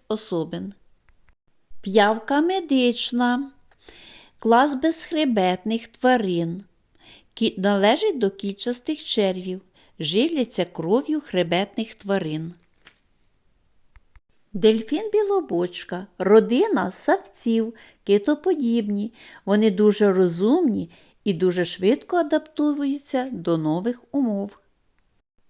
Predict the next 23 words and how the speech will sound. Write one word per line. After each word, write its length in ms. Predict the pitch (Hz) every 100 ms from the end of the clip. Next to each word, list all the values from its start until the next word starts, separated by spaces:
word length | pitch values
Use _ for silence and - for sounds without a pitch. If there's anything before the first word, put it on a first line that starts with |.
| -
Які 380 | - 220 233 381
ж 160 | -
причини 640 | - 415 392 - 349 233 208
зменшення 680 | 214 226 233 214 - 214 190
диких 460 | 196 226 220 202
тварин 480 | - 190 190 269 339
у 80 | 254
природі? 720 | - 285 226 185 165 147 - - - - -
Перше, 560 | 262 233 202 - - -
вирубування 760 | 185 220 254 349 370 330 330 320
лісів. 600 | 311 320 - 233 165 - _ -
Друге, 440 | 208 262 208 170
забруднення 720 | 202 214 240 285 254 247 226
лісів 500 | 208 214 - 285 320
та 200 | - 269
луг. 320 | 262 240 170 - - - - - -
Третє, 420 | 247 285 269 190
забруднення 680 | 185 214 233 277 247 254 262
повітря. 680 | 262 254 233 226 - 151 185
Четверте, 680 | - 196 - 214 285 - 202
забруднення 720 | 190 208 196 240 208 202 190
прісних 680 | 165 - 220 202 - 185 -
водойм 640 | 160 151 160 180 285 359